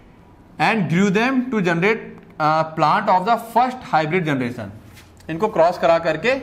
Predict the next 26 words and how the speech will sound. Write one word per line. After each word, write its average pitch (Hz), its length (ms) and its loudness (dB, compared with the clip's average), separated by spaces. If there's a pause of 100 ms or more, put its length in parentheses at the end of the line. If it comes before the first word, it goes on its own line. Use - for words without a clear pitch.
(200)
आपस 156 360 0
में 202 200 -4
देख 156 200 -6
रहे 196 80 -2
हैं 220 60 -2
ना 240 60 -2
हम 226 80 -4
लोग 190 100 -4
कैसे 180 200 -6
cross 170 240 -2
कराया, 113 320 -6
मतलब 123 360 -8
tall 143 220 2
वाले 143 280 0
के 147 200 -4
हमने 139 240 -2
क्या 139 220 -2
लिए, 127 200 -6
pollen 127 340 -4
grain 135 220 -6
लिए, 139 320 -4 (120)
उसमें 127 280 -10
डाल 123 240 0
दिए, 143 220 -6 (500)
फिर 202 220 2 (420)
जो 147 160 -2